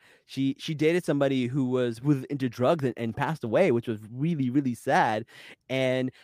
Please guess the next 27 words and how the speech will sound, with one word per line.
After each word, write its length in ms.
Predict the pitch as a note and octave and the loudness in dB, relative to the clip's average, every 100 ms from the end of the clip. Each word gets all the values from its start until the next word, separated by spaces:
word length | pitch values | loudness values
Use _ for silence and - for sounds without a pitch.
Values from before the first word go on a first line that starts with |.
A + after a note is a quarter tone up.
| _ - | _ -4
I 60 | |
think 200 | C#3+ B3+ | 0 2
that's 220 | F3 G3+ - | 4 4 4
actually 300 | C#3+ E3+ F3+ | 0 2 2
what 160 | C3 - | 2 2
made 220 | C#3 C#3+ - | 2 2 2
Izzy 240 | D3+ D#3+ | 2 4
go, 440 | C3+ B2+ A2+ G#2+ - - | 4 4 4 0 -6 -10
"Nah, 600 | A2+ A#2+ C3+ C3 C3 B2+ - | -4 0 2 2 2 0 -2
I'm 160 | C3+ | -2
good." 420 | B2+ B2 A2+ G#2 G#2+ - | 2 2 2 -2 -4 -4
I 40 | |
think 180 | C3 F3 | 0 2
he 80 | E3+ | 4
was 240 | D3+ C#3+ | 4 4
a 60 | D3 | 4
little, 320 | C#3+ C#3 C3 | 6 6 6
uh, 200 | A#2+ A2+ | 4 2
s-, 200 | - - B2 | -2 -12 -18
scared 380 | - C#3+ C3+ | -2 4 6
off 260 | A#2+ A#2 A2 | 6 2 0
by 160 | G#2 G2+ | -4 -2
that. 300 | F#2 F2+ - | -2 -4 -6
And 100 | G#2+ | -6
he 120 | A#2 | -4
was 180 | A#2 A2+ | -4 -4
like 220 | A2 G2+ | -4 -4